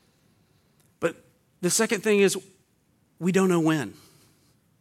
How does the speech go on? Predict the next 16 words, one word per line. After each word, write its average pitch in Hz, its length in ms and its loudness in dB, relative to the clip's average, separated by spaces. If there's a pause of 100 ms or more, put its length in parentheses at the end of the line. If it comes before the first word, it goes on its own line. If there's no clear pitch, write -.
(600)
Right? 208 200 4
If 196 100 -4
you 208 80 2
look 233 160 4
at 196 180 0
the 185 60 -4
verses 190 460 0
from 170 160 -2
thirty-two 190 520 0
on, 202 200 4
"But 180 100 -4
concerning 240 440 2
that 196 120 4
day 220 160 4
or 202 80 2
hour, 226 320 6